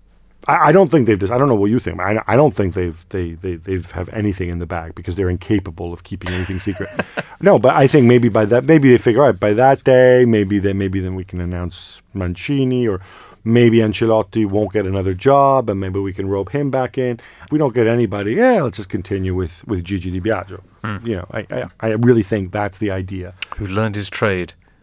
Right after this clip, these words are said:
Speaker 2: under Zdenek Zeman at Foggia.
Speaker 1: There you go.
Speaker 2: Coming
Speaker 1: It all, it
Speaker 2: full,
Speaker 1: all ties back.
Speaker 2: full circle. All right. Now, this weekend, we've got a marathon of Serie A for you. If you're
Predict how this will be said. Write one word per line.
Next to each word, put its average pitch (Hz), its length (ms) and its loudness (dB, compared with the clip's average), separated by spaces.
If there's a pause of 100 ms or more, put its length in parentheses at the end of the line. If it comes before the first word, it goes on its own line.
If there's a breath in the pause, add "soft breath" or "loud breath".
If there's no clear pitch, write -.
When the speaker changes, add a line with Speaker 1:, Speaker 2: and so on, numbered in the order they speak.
(280)
Speaker 2:
under 92 160 -6
Zdenek 98 360 -4
Zeman 92 320 -4
at 92 100 -8
Foggia. 87 440 -8 (220)
Speaker 1:
There 92 160 -8
you 95 140 -8
go. - 100 -6
Speaker 2:
Coming 98 160 -4
Speaker 1:
It 92 60 -8
all, 95 60 -8
it - 40 -8
Speaker 2:
full, 101 120 -2
Speaker 1:
all 110 120 0
ties 120 340 0
back. 147 320 2
Speaker 2:
full 107 280 -6
circle. 101 540 -2
All 117 100 0
right. 104 220 0 (460 loud breath)
Now, 135 320 0
this 160 240 0
weekend, 139 720 0
we've 143 120 -2
got 151 160 0
a 117 40 0
marathon 131 1000 0
of 123 120 -10
Serie 110 360 -2
A 95 340 0 (240)
for - 160 -14
you. 90 160 -4
If 92 160 -10
you're 101 260 -4